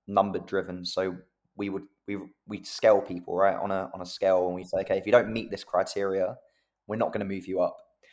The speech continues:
And we've had instances, right, where we've had some of the best performers in the organization, like,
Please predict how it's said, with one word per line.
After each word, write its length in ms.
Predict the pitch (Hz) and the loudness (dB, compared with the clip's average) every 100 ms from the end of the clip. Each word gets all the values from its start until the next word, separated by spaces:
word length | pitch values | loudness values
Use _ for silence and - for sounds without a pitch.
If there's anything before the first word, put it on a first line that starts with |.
| _ _ - | _ _ -6
And 80 | 110 | -4
we've 140 | 113 | 6
had 140 | 117 | 8
instances, 520 | 113 85 - 92 95 98 | 8 4 -6 -14 -6 4
right, 180 | 98 | 6
where 120 | 98 98 | 6 4
we've 180 | 101 | 2
had 280 | 98 98 92 - - - _ - | 4 4 4 -2 -14 -20 _ -14
some 160 | 110 | -8
of 60 | 104 | -6
the 60 | |
best 220 | - - - | -2 -4 -4
performers 380 | - 101 95 | -6 -6 -6
in 60 | 98 | -8
the 100 | 95 | -6
organization, 760 | 92 92 92 95 98 - 90 | -6 -4 -4 -4 -6 -8 -10
like, 300 | 87 90 - | -6 -6 -8